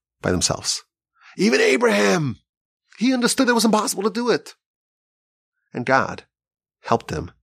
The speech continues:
and did it alongside him. What a beautiful idea. I think it's a very valuable idea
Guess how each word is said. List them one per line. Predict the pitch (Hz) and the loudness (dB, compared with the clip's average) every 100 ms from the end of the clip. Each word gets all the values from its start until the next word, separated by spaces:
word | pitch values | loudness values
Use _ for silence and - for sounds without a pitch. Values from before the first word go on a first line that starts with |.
| _ _ _ | _ _ _
and | 92 | -6
did | 92 82 | -4 -4
it | - - - _ _ _ _ _ _ - | -6 -12 -20 _ _ _ _ _ _ -4
alongside | 87 82 82 - 80 76 - - | 2 4 4 2 2 0 -4 -12
him. | - - - - _ - - - - | -6 -4 -4 -8 _ -20 -20 -12 -6
What | 95 | 0
a | |
beautiful | 98 101 - | 2 2 2
idea. | 92 85 98 87 | 2 2 2 2
I | 85 - _ _ _ _ - - | 0 -8 _ _ _ _ -14 -8
think | 98 | -6
it's | 90 | -6
a | 85 | -4
very | 87 | -4
valuable | 87 95 107 101 | 0 0 2 2
idea | 95 101 98 | 2 0 -2